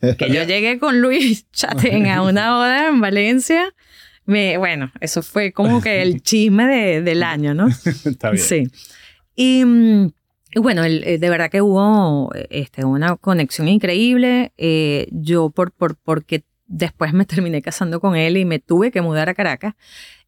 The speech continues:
Speaker 2: Eh, em, me fui también, tuve que abandonar como un poquito el tema de agencia para adaptarme. Dije, "Yo necesito conectar con Caracas y ver cómo se mueve Caracas, qué hace Caracas". Y me puse
Speaker 3: ¿Esto
Speaker 2: a
Speaker 3: más o menos qué
Speaker 2: trabajar.
Speaker 3: año es,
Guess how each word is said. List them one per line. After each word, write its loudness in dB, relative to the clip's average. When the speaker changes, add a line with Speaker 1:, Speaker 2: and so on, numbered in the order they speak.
Speaker 2:
Eh, -2
em, -2
me 0
fui -2
también, 0
tuve 0
que -2
abandonar 0
como 4
un 4
poquito 0
el 0
tema 0
de 2
agencia 0
para -4
adaptarme. -2
Dije, 0
"Yo -4
necesito -2
conectar -4
con -4
Caracas -6
y 2
ver -2
cómo -2
se -6
mueve -2
Caracas, -6
qué -6
hace -6
Caracas". -4
Y 2
me 4
puse -2
Speaker 3:
¿Esto 2
Speaker 2:
a 2
Speaker 3:
más 0
o 0
menos 0
qué -
Speaker 2:
trabajar. -2
Speaker 3:
año -2
es, -12